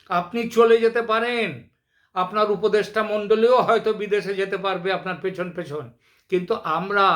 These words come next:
আম বাংলাদেশি, সাধারণ বাংলাদেশি যারা, তাদের কি হবে? তাদের তো এই দেশেই থাকতে হবে। আপনার পাপের সাজা কিন্তু দেশবাসী পাবে।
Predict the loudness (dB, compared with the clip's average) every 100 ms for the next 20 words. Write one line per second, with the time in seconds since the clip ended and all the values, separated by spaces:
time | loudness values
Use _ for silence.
0 | 0 0 2 2 0 0 0 -2 -2 -4
1 | -6 -10 -12 -16 _ _ _ _ -4 0
2 | 4 4 2 2 0 0 -2 -2 -6 -4
3 | -4 -4 -6 -8 -8 -10 -14 -14 -18 _
4 | _ _ _ 0 2 4 2 2 2 0
5 | -2 -4 -6 -8 -8 -4 -4 -2 -6 -10
6 | _ -6 -4 -2 -2 -2 -2 0 0 0
7 | -4 -2 0 0 -4 _ -4 0 0 0
8 | -2 -2 -6 -4 -6 -6 -8 -8